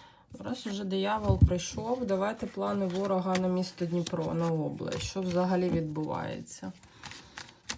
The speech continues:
Да? Плани ворога на Дніпро, на область. Обстріли. Але дивні. Я тут і нібито і хороший.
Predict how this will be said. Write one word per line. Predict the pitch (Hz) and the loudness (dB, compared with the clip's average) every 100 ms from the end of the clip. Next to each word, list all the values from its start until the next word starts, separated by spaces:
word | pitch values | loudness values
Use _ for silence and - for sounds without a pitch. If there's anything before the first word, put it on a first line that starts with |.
| - - - - - - 196 | -10 -20 -16 -16 -18 -10 -4
Да? | 214 269 311 - - - - - - - - - - - - - - - - - - - - - | 2 2 2 -6 -10 -10 -12 -20 -20 -20 -20 -20 -18 -12 -10 -10 -12 -12 -12 -12 -18 -14 -14 -10
Плани | 202 233 269 | -2 6 8
ворога | 220 180 196 185 180 180 | 8 6 6 6 6 4
на | 180 180 | 2 2
Дніпро, | 165 175 170 196 196 | 2 0 -2 -2 0
на | 185 160 | -2 -2
область. | 175 160 151 - - - - - - - - - - - | -4 -4 -4 -6 -6 -8 -10 -18 -20 -20 -20 -20 -20 -10
Обстріли. | 190 196 233 - - 285 294 311 320 311 - - - - - - | -2 -2 -2 -8 -8 -4 -2 0 -2 -8 -18 -20 -20 -14 -14 -10
Але | - 165 185 | -2 2 4
дивні. | 170 175 170 165 170 196 240 311 - _ _ _ | 4 4 4 4 2 6 8 6 2 _ _ _
Я | 247 185 196 185 | -4 0 2 2
тут | 170 - 175 - | 2 -2 -6 -4
і | - 202 | -2 2
нібито | 196 180 175 175 | 2 2 0 2
і | 175 185 | 2 0
хороший. | - 233 285 359 494 - 175 160 | 0 2 2 0 -2 -4 -2 -2